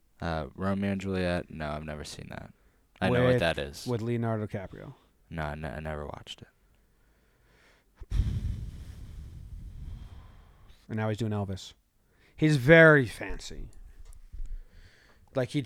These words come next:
Speaker 2: he, he's very, like, uh, theatrical in a movie, and he's in love with the, like, the three D transitions now that were all over Great Gatsby. I don't really like those. The whip, the three D whip pan, like, on Great Gatsby when they go <laughs> across the bridge and the camera's, like, going from, like,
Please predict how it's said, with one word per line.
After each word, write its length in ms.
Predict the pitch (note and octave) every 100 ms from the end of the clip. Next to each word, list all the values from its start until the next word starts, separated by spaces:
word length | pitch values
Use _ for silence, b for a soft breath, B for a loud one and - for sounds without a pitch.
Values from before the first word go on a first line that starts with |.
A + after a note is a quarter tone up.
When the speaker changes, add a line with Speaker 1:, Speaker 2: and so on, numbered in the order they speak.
| -
Speaker 2:
he, 220 | C3+ C#3+
he's 200 | C3+ C#3
very, 400 | A#2 D3 D3+ D3
like, 360 | C3+ B2 A#2+ -
uh, 140 | A2+
theatrical 960 | G#2 - E3 D3 C3 - - - C3 A#2+
in 80 | A2+
a 60 |
movie, 720 | A2 A#2+ A#2+ A#2+ A#2 A2+ A2+ A#2
and 160 | A#2
he's 220 | A#2+ B2+
in 180 | B2+ B2
love 280 | A#2+ B2 A2
with 280 | B2 A#2 -
the, 160 | B2
like, 280 | A2 A2 A2
the 100 | A#2
three 340 | - C#3 B2 A#2+
D 220 | A#2+ A#2
transitions 640 | - A2+ G2+ A2 - A#2+
now 180 | G#2+ A2+
that 140 | A2 A2+
were 160 | A#2
all 240 | G#2+ A2 A2
over 280 | A2 G#2
Great 280 | G#2 A2+ A2
Gatsby. 440 | A2+ G#2 G#2 B2 A2+
I 40 |
don't 100 | A#2+
really 200 | C#3 B2
like 200 | G2+ G2
those. 200 | A#2 G2+
The 100 | G2+
whip, 380 | F#2 A2 A#2 - - B B
the 80 | -
three 220 | - C#3
D 120 | B2+
whip 320 | G#2 F#2 A2+ -
pan, 300 | C3+ C3 B2+
like, 140 | G2+ - B B
on 160 | - G#2+
Great 320 | G2+ A#2+ B2
Gatsby 340 | A#2 A2 - B2+
when 120 | G#2+
they 100 | G#2+
go 80 | G2+ B B
<laughs> 500 | - - - - -
across 320 | - B2+ A#2
the 80 | -
bridge 440 | F2+ G#2 A2 A2+
and 100 | G#2
the 40 | G2+
camera's, 440 | - A2 G#2+ G2+
like, 140 | G#2 G2
going 240 | G#2+ G#2
from, 160 | - G#2+
like, 160 | G2+